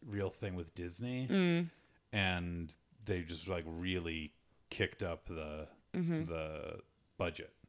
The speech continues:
Speaker 2: Okay.
Speaker 1: for those, for those dubs. So, um, yeah, there's some, there's some real big name voice talent in those, which, uh, honestly is usually not an appeal.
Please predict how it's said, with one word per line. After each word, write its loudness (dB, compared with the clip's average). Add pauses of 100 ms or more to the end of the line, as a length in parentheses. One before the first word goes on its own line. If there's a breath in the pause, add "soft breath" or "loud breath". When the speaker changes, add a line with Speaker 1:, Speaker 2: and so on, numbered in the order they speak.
(360)
Speaker 2:
Okay. 6
Speaker 1:
for 2
those, -4 (120)
for -4
those -2
dubs. -6
So, 4
um, -2 (840)
yeah, 8
there's 2
some, 2
there's 4
some 2
real 8
big 2
name 0
voice -2
talent -6
in -4
those, -4
which, -2 (720 soft breath)
uh, 4 (340)
honestly 6
is 4
usually 4
not 2
an -4
appeal. 0